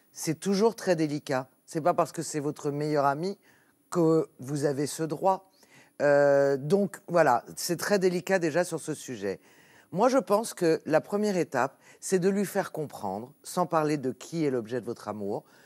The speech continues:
du fait que vous êtes troublé parce que vous éprouvez une attirance très forte pour un homme. Déjà, vous franchirez une première étape et peut-être que vous le mettrez sur la voie de quelque chose. Puis,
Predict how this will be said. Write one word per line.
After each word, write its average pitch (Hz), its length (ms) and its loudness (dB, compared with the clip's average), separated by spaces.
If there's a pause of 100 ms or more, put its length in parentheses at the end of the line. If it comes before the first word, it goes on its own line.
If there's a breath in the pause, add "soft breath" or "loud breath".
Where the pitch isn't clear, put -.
(140 soft breath)
du 156 140 -2
fait 190 340 -2
que 156 300 2 (380 soft breath)
vous 156 260 0
êtes 190 120 4
troublé 143 460 -2
parce 185 280 -4
que 196 100 -4
vous 170 160 -2
éprouvez 147 400 -4
une 151 100 -4
attirance 120 480 -8
très 170 220 -6
forte 151 320 -6
pour 127 160 -6
un 104 160 -6
homme. 73 220 -10 (720 soft breath)
Déjà, 151 680 4 (240 soft breath)
vous 151 200 -2
franchirez 165 480 -2
une 143 100 -2
première 175 380 -2
étape 139 580 0 (320 soft breath)
et 170 260 6
peut-être 170 540 -2
que 151 80 -4
vous 131 120 -4
le 131 60 -2
mettrez 135 340 -4
sur 143 200 -6
la 131 140 2
voie 113 340 0
de 127 380 -4
quelque 120 300 -6
chose. 87 380 -12 (540 soft breath)
Puis, 214 480 0